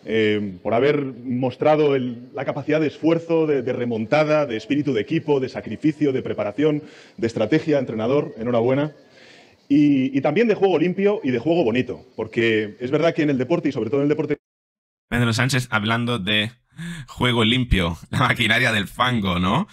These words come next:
Speaker 2: Y fíjate lo que dice ahora. Parece, eh, cinismo puro, ¿eh?
Speaker 1: Y de juego bonito, porque es verdad que en el deporte, y sobre todo en el deporte de competición,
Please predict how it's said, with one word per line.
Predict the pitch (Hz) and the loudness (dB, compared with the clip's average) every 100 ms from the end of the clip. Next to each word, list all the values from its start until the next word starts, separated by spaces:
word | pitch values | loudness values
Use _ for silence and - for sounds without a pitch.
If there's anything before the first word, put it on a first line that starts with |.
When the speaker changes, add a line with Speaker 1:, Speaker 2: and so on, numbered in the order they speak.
| - | -12
Speaker 2:
Y | - | -6
fíjate | 131 190 180 | -2 2 2
lo | 160 | 2
que | 123 | 2
dice | 165 - | 0 0
ahora. | 135 82 - - - _ _ _ _ _ _ _ _ _ _ | 0 0 -4 -8 -12 _ _ _ _ _ _ _ _ _ _
Parece, | 101 - - 160 170 165 - | -2 0 0 0 0 -4 -8
eh, | |
cinismo | - 107 135 135 | -2 0 2 0
puro, | - 160 71 | 0 0 0
¿eh? | 165 233 | -2 -2
Speaker 1:
Y | |
de | 123 | -2
juego | 117 165 175 | 0 0 2
bonito, | 120 127 90 - - | 0 -2 -6 -14 -10
porque | 110 - 117 110 107 104 | -8 -2 0 2 0 -6
es | 120 | -4
verdad | 143 160 165 | 0 2 2
que | |
en | 151 | 0
el | 143 | 0
deporte, | 127 175 175 | 0 0 0
y | |
sobre | 135 110 | -2 -2
todo | 139 | 0
en | 143 | 0
el | |
deporte | 147 151 | 0 0
de | 147 | -2
competición, | 135 139 139 160 170 | -2 -2 0 0 -2